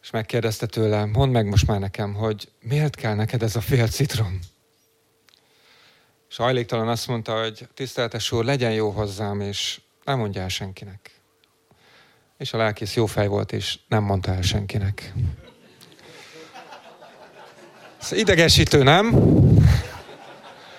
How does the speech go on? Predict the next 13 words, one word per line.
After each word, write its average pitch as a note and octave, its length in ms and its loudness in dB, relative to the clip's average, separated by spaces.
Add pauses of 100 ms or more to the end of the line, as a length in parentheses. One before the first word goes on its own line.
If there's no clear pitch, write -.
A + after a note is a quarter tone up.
(540)
Ha C#3 80 -4
még F3 240 4
tovább F3+ 320 4
húzom, E3 340 4
még E3+ 220 6
idegesítőbb D3+ 640 6
lett C#3 200 6
volna, C#3 400 6
de C#3 320 6
nem D3+ 340 2
rabolom D3 340 4
az C3+ 160 0
időtöket. D3 640 -2